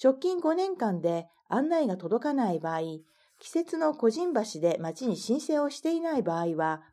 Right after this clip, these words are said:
お問い合わせください。禁止行為を実施している場合は、発見次第町で指導しています。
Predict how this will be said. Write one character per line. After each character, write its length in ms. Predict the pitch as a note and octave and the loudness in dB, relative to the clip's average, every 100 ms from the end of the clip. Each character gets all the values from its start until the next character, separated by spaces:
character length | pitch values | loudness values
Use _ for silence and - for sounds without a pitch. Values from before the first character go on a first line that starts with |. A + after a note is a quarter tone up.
| - | -8
お 120 | D#3+ | -2
問 200 | F#3 F#3+ | 2 2
い 60 | |
合 40 | F#3 | 2
わ 60 | |
せ 120 | F#3 F#3+ | -2 -4
く 100 | F#3 | -2
だ 140 | F#3 | -4
さ 180 | F#3 F#3 | 0 -2
い。 100 | - _ _ _ _ _ _ _ _ _ _ _ _ _ _ _ | -2 _ _ _ _ _ _ _ _ _ _ _ _ _ _ _
禁 160 | - D4+ | -2 0
止 160 | F#4 - | 0 2
行 200 | G4 F#4 | 4 6
為 120 | B3+ | 4
を 60 | E3+ | 2
実 320 | F3 - A#3 | -2 -6 -8
施 20 | |
し 80 | - | 0
て 160 | A#3+ | 2
い 20 | A3+ | 4
る 120 | G#3 | 4
場 180 | G3+ G3+ | 2 2
合 180 | G3+ | 2
は、 260 | G3 F#3+ F#3+ - _ | 2 2 -2 -10 _
発 220 | - A3 - | -6 -4 -2
見 180 | E4 E4 | -4 -2
次 120 | D4 | 0
第 200 | C4 F3+ | 2 2
町 260 | E3 E3+ | -2 -4
で 80 | A3+ | -2
指 260 | F3+ - F3+ | -2 -2 0
導 180 | B3+ B3+ | 0 0
し 60 | |
て 120 | - | 0
い 100 | G3 | 0
ま 140 | D#3+ E3 | 0 -6
す。 180 | - | -8